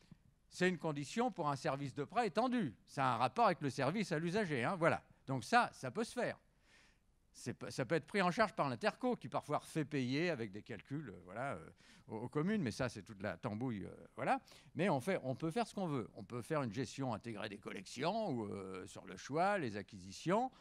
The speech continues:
le traitement, ou pas, où ça reste, euh, toujours réparti, euh, chacun dans son coin, que ce soit transféré ou pas.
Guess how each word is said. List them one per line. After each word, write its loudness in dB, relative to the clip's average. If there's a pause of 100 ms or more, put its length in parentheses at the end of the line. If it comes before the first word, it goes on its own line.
(220)
le -2
traitement, -2
ou 2
pas, 8
où 2
ça 0
reste, 0
euh, 0
toujours 0
réparti, -2
euh, -2
chacun -4
dans -4
son -4
coin, -2
que 0
ce -2
soit 0
transféré -2
ou -4
pas. -6